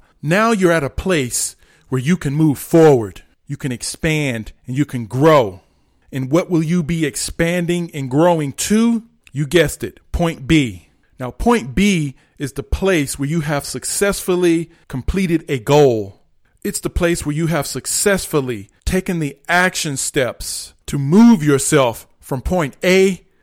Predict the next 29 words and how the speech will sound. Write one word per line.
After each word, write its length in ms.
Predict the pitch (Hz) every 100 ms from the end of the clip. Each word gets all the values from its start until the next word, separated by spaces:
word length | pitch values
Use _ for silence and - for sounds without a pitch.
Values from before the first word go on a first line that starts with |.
| _
to 100 | -
point 420 | - 175 147 127
B. 380 | 120 165 113 92 _ _ _ _ -
And 100 | 135
there 120 | 180
should 240 | - 143 -
always 480 | 190 220 220 202
be 480 | 143 180 175 147 135 _ _
a 80 | 113
point 480 | - 196 180 139 110
B 240 | 175 185
in 120 | 156
your 140 | 143 139
life 500 | 151 151 117 110 - _ _
where 120 | 147
you're 180 | 151 160
striving 500 | - - 160 156 156
for 220 | - 123 - - -
excellence, 920 | 233 - - 147 107 - - - - - _ _
new 320 | 123 147 208
goals, 680 | 185 170 165 170 170 151 - - _
and 160 | 127 117
higher 500 | 170 - 202 196 175
levels 640 | 170 170 165 160 139 -
of 120 | 135 113
mastery 840 | 120 151 151 - - 117 95 -
in 200 | - 165
your 160 | 143 123
life. 580 | 123 131 113 - -